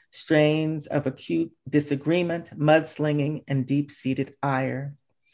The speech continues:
We dread Election Day, regardless of its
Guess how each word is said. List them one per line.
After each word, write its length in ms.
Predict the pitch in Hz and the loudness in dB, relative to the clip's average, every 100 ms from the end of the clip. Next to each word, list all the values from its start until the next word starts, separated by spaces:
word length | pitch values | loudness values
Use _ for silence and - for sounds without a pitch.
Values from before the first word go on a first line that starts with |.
| - _ _ | -20 _ _
We 180 | 147 143 | 6 6
dread 480 | 135 143 147 143 - | 6 6 8 6 2
Election 500 | 143 151 - - 160 | 4 4 2 -6 -2
Day, 320 | 151 147 147 | 2 2 2
regardless 640 | 143 139 135 135 143 143 | 0 2 4 4 2 0
of 220 | - 143 127 | -2 -4 -4
its 160 | - | -8